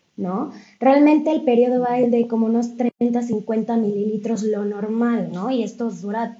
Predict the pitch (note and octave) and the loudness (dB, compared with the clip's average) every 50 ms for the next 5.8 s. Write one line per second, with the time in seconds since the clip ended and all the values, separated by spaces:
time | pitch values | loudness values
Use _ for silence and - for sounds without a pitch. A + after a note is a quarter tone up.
0 | - - A#3 B3+ C#4 C#4 - - C#3 D#3 E3+ F#3+ F#3+ A3+ A#3 C4 C4 B3 - C4 | -12 -6 -2 -2 0 -2 -2 -6 -12 -12 -12 -12 -10 -6 -4 -2 -2 -2 -2 -2
1 | B3 D4 C4+ - - - - - - D4 E4+ F4+ - G4 G4+ E4+ A3+ C4 B3+ C4 | -2 -2 -4 -4 -8 -18 -10 0 4 4 6 6 6 6 4 4 4 4 4 4
2 | C4 C4 B3 G#3+ G3 G3 G3 G3+ A3 B3 C4+ C#4+ D#4+ D4 - A#3 G#3+ G#3+ G3+ B3 | 2 2 0 0 0 0 0 0 2 2 2 2 0 -4 -4 -4 -4 -4 -2 -2
3 | A#3+ A3 F#3 F#3 F#3 - _ _ - G3 A3+ A#3 A3 G#3+ G3+ G#3+ A#3 - - C4 | -2 -2 -2 -4 -6 -8 _ _ -8 -4 -2 -2 0 -2 -4 -4 -6 -6 -2 -2
4 | C4 C4+ C#4+ C#4 D#4 D4 E4 - - A#3 A#3 A3+ A#3 A#3 A3+ G#3+ - B3 B3 A#3+ | 0 0 0 -2 -4 -6 -8 -6 -4 -4 -4 -4 -4 -6 -8 -8 -8 -8 -8 -8
5 | - A3+ A3+ B3 B3 - A#3+ A3+ F#3+ A3 A3+ A3 A#3 C4+ C4+ | -6 -4 -4 -4 -2 -2 -2 -4 -4 -4 -6 -6 -6 -8 -10